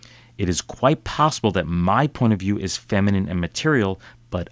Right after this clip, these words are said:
I consider it normal. My husband thought more of humanity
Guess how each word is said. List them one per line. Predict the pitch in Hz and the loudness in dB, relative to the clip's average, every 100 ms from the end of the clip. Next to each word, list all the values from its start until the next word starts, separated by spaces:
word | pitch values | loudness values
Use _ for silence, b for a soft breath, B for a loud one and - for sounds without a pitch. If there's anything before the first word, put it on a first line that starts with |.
| _ | _
I | 104 110 98 95 | 2 4 4 0
consider | 95 90 - 82 85 | -2 -4 -4 -4 -6
it | |
normal. | 76 92 117 117 82 - _ b b b b b b b - | -2 2 2 2 0 -6 _ b b b b b b b -6
My | 85 85 | -4 -4
husband | - 120 127 151 139 | -2 2 2 4 2
thought | - 98 | 2 0
more | 90 101 113 | 2 2 2
of | 104 | 0
humanity | - 98 92 107 123 101 82 78 | 0 2 2 2 2 0 -2 -10